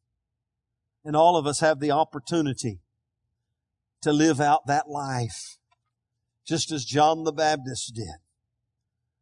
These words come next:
And heaven will look down. And let me just tell you, God doesn't raise mediocre kids. His plan for all of us is a plan of greatness.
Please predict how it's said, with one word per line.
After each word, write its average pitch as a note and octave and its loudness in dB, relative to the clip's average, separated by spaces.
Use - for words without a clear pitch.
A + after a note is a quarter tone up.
And A2+ -16
heaven D3+ 2
will C#3+ 2
look D3+ 2
down. C#3 0
And C#3 -4
let D#3 2
me D#3 -2
just D3 -4
tell C3+ -4
you, A2 -10
God D3 4
doesn't D3+ -2
raise C#3 -2
mediocre B2 -6
kids. A2 -10
His D3 -2
plan E3 0
for C3+ -4
all D3+ 4
of A#2 -4
us A2+ -6
is A2+ -16
a A#2+ -14
plan D3 -2
of A2+ -6
greatness. - -10